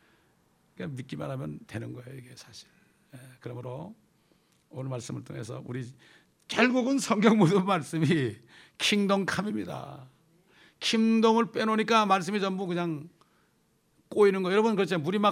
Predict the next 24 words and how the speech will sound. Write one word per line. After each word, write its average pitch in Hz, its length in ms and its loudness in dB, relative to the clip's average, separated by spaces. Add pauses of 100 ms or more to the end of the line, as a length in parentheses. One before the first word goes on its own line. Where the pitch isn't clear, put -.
흐르는데요. 196 480 -2 (300)
그거를 202 340 -2
콱 - 260 0
막아놨어요. 156 540 4
그럼 170 140 2
어떻게 147 220 2
돼요? 110 100 -6 (400)
확 208 360 2
역류해가지고 185 960 0 (840)
거기 165 260 -2
들어가가지고 165 440 2
정신이 147 320 0
하나도 131 180 -4
없는 131 180 -12
거예요. 120 160 -14 (600)
킹덤이 226 520 4
없으면 202 320 0
말이죠. 208 500 2 (260)
이게 214 220 0
역류해가지고 202 680 0
그 - 100 -2
다음에 196 180 0
딱 220 180 0
맥히니까 185 720 2